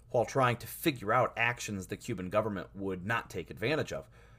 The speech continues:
The president said the U S would look into the possibility of sending vaccines to the island to help its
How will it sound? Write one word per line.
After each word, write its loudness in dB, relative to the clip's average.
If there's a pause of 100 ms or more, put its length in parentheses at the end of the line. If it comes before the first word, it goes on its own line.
(140)
The -2
president 2
said 0
the -8
U 0
S 0
would -4 (380)
look 2
into 4
the 2
possibility -2
of -4
sending -4
vaccines -4
to -6
the -4
island -4
to 0
help -2
its -12